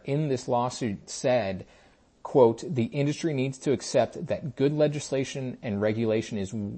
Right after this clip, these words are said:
is what is required, not no regulation."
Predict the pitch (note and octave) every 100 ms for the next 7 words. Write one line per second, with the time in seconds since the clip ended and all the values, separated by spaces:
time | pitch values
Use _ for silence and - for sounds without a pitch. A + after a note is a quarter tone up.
0 | - - G#2+ G#2+ G#2 G2 F#2+ - - G#2
1 | G#2 D#2 - _ A2+ G#2 E3+ A2 G#2+ A2
2 | G2 F#2+ G2 F#2 E2 - D#2